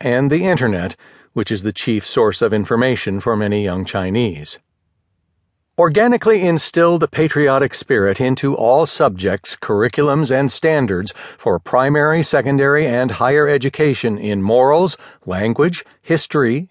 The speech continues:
geography, sports, arts, and so on, says the document, which was approved in late January but publicized only on Tuesday by Xinhua, the state-run news agency.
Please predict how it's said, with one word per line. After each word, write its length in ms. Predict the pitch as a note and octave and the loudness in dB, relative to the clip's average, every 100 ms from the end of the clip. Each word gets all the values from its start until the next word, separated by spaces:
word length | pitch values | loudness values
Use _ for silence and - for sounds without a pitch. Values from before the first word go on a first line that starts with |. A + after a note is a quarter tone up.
| _ | _
geography, 800 | F#2+ G2 G#2 C#3+ C#3 - C#3+ C#3+ - - | -6 0 2 2 2 0 -2 -2 -6 -18
sports, 640 | - - E3+ D#3+ E3 - - | -16 0 4 4 4 -2 -6
arts, 520 | - C#3 A2 G2+ - - | 2 4 4 0 -4 -12
and 360 | - A2+ G#2+ G#2+ | -4 -2 -2 -4
so 340 | - C#3+ B2+ | -2 0 2
on, 340 | G#2 E2 D2+ D#2 _ _ | 0 -4 -12 -16 _ _
says 300 | - G2+ E2+ | -4 -4 -2
the 100 | F#2+ | -2
document, 540 | F#2+ G#2+ - F#2 G2 - - - | 0 0 0 -4 -6 -8 -18 -4
which 180 | C#3 - | -4 0
was 140 | C#3 | 0
approved 460 | D3 - C#3+ C#3+ C3 | 0 0 2 4 2
in 160 | C#3 | 0
late 200 | C3+ C3 | 2 0
January 800 | B2 B2+ C#3+ A#2+ G2+ F#2+ F#2 B2+ | 0 -2 0 0 0 0 -2 -4
but 300 | B2 A#2 - | -2 -2 -2
publicized 640 | - C#3+ D3 - D3+ C#3+ C#3+ | -4 -2 0 0 0 2 2
only 260 | C#3+ C3+ | 2 2
on 160 | B2+ C3 | 2 0
Tuesday 480 | - G#3 A2+ A2 A#2 | -2 -2 0 0 2
by 240 | G#2+ G#2+ | 2 0
Xinhua, 640 | G2 A#2 A2+ A#2+ A2+ F#2+ A2 | 0 -2 0 2 0 -2 -4
the 120 | G#2+ | -4
state-run 520 | - G#2+ G#2 G#2 G2+ | -2 -2 0 -2 0
news 240 | B2+ B2+ | 0 0
agency. 600 | G2+ F#2 F2 D#2+ - - | -2 -4 -6 -12 -12 -14